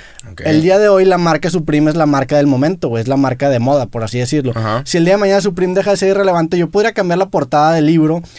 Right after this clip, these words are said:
Speaker 2: lo, lo, lo visto de otra forma, pero el contenido sigue siendo lo mismo.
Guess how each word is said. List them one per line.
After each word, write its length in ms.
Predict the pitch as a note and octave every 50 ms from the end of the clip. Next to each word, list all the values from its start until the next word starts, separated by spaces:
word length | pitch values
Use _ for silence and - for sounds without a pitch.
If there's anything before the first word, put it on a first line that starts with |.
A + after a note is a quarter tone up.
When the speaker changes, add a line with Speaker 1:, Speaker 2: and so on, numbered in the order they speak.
| - -
Speaker 2:
lo, 260 | C#3 C#3+ D3 D3 - D#3+
lo, 360 | D3 D3 C#3+ C3+ C3+ C3+ -
lo 200 | D#3 C#3 C#3 C#3
visto 320 | D3+ F#3+ F3+ E3+ - - G3
de 60 | F#3 E3+
otra 200 | E3 F#3+ F#3+ E3+
forma, 340 | - F#3 E3+ D#3+ F3+ F3
pero 120 | E3+ G3 F3
el 60 | D#3+
contenido 400 | - F3 D#3+ E3 D3+ C#3+ D#3 D#3+
sigue 200 | D3+ - E3+ E3+
siendo 260 | D#3 E3 D3+ D#3 D#3+ D#3
lo 100 | C#3+ C#3
mismo. 320 | E3 F3+ F3 D3+ A#2+